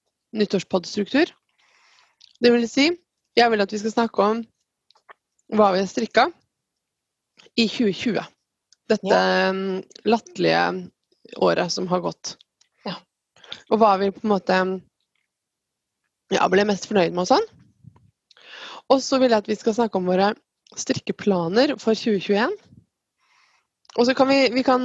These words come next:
Speaker 1: ehm, også observere litt hva, hva slags trender har regjert på strikke-Insta i tjue tjue.
Speaker 2: Ja.
Speaker 1: Og hva slags, eh,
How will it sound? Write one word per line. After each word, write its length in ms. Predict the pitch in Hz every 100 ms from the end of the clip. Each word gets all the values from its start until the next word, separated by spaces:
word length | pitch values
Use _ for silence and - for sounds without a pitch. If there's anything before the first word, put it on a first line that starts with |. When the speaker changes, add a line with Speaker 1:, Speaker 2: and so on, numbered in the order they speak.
| 247
Speaker 1:
ehm, 480 | 233 233 226 226 214 -
også 680 | 202 196 226 220 214 208 -
observere 520 | 196 233 208 175 175
litt 220 | 226 - -
hva, 200 | 196 208
hva 140 | 208 202
slags 240 | 233 -
trender 500 | - 247 220 170 220
har 260 | 226 196 190
regjert 800 | 196 196 214 185 226 - - - - - _ _ _ -
på 80 |
strikke-Insta 800 | 202 240 233 190 185 170 - 254 - _ -
i 60 |
tjue 220 | 190 220 196
tjue. 320 | 208 233 277 _ _ _ _
Speaker 2:
Ja. 100 | 220 220 _ - -
Speaker 1:
Og 100 | 202
hva 140 | 202 185
slags, 340 | 202 196 -
eh, 800 | 208 202 196 196 196 190 190 190